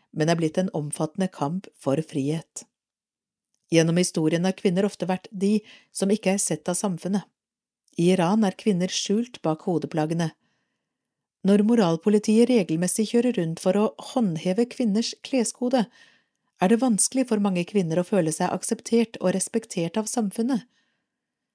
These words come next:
Selv nå som protestene har fortsatt etter Aminis død, prøver den iranske regjeringen å stoppe protestene ved å slå av internett,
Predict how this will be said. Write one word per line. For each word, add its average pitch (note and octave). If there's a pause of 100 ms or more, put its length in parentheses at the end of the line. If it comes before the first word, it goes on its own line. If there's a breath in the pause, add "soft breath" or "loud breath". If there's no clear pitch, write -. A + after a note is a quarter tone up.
(220)
Selv D3+
nå C#3+
som D#3
protestene D#3+ (160)
har F3
fortsatt -
etter F#3
Aminis F3
død, G#3+ (640)
prøver F#3
den G3+
iranske D3
regjeringen C#3+ (100)
å F3
stoppe A3+
protestene F#3 (640 soft breath)
ved E3+
å F#3+ (180)
slå A#3+ (140)
av -
internett, G#3